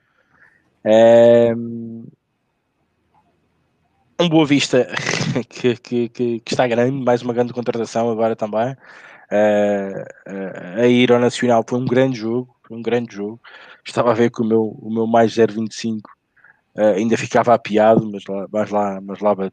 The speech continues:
lá bateu pelo menos meia ganha, ah, no, neste tipo de duelo louco. Ahm,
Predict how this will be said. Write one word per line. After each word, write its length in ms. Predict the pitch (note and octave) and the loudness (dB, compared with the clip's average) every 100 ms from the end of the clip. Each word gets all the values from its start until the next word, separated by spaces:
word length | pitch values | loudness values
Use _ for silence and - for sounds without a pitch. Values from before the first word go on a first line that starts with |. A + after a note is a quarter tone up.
| - | -4
lá 180 | G2 G#2 | 0 0
bateu 280 | G#2 - | 0 -4
pelo 120 | G2 G#2 | -6 -6
menos 140 | G2+ | -8
meia 200 | G#2+ G2+ | -6 -6
ganha, 280 | F#2 G2 G#2+ - _ _ _ - | -4 -8 -8 -18 _ _ _ -6
ah, 280 | G2+ G2+ G2 | 0 0 0
no, 260 | F#2+ F#2 | -4 -10
neste 220 | G#2 F#2+ - | -10 -10 -6
tipo 160 | G#2 | -8
de 60 | - | -2
duelo 240 | G2+ F#2+ | -2 0
louco. 400 | F#2+ G#2 B2 - - _ _ _ _ _ B2+ | -2 -4 -6 -18 -20 _ _ _ _ _ 0
Ahm, 840 | C3+ C3+ B2+ B2+ B2 A#2+ A#2+ | 4 6 4 2 -2 -6 -10